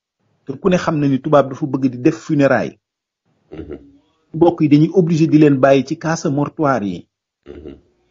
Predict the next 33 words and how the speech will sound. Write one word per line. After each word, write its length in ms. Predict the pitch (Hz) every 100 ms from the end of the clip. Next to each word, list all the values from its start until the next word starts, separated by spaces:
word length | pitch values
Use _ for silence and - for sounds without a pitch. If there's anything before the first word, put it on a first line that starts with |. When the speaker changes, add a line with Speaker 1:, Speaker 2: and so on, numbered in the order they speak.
| _ _ _
Speaker 1:
Te 60 | 151
case 280 | - 180 185 190
mortuaire 500 | 160 165 185 147 143
yooyu 240 | 139 135
dem 200 | 127 170 165
nañu 180 | 156
ba 100 | 147
nga 80 | 175
xamante 360 | 180 180 160 156
ni 100 | 143
daanaka 360 | 135 170 165 160
fees 320 | - 175 170
nañu, 260 | 185 120 104 -
fees 240 | 170 165
nañu 180 | 160 151
ñoom 180 | 151 131
ñëpp. 220 | 147 190 - _ _ _
Léegi 240 | 139 165 165
ñun 160 | 165 160
suñu 200 | 180 175
mbokk 260 | 160 156
yi 60 | 143
nga 60 | 147
xam 180 | 147 135
ni 100 | 127
ñun 160 | 135
dañ 140 | 131 135
leen 140 | 135
di 80 | 117
téye 200 | - 139
foofu 300 | 135 143 123
nëgandiku 560 | 120 151 135 123 113 104
rek 200 | 101 -